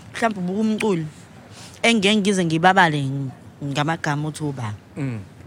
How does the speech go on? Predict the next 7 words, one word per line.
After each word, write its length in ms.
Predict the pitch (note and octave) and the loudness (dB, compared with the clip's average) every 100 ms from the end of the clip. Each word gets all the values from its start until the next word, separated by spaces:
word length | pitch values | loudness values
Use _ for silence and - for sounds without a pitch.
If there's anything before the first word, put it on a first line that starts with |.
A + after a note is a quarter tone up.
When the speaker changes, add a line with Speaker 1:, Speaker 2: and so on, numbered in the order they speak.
| C3+ | -8
Speaker 1:
ngoba 240 | D3+ D#3 | -4 -4
so 140 | D3 B2+ | -6 -12
trend. 360 | - D#3 D3 D3 - | -10 -10 -10 -14 -8
Speaker 2:
Yeah, 220 | D3+ C3+ G#2 - | -4 -4 -4 -10
yeah. 160 | C3 C#3 | -6 -4
Speaker 1:
Yabo? 240 | A#2+ D#3+ F#3 - | -4 -6 -8 -12
Speaker 2:
Mm. 340 | E3 A2+ D#3 | -8 -6 -4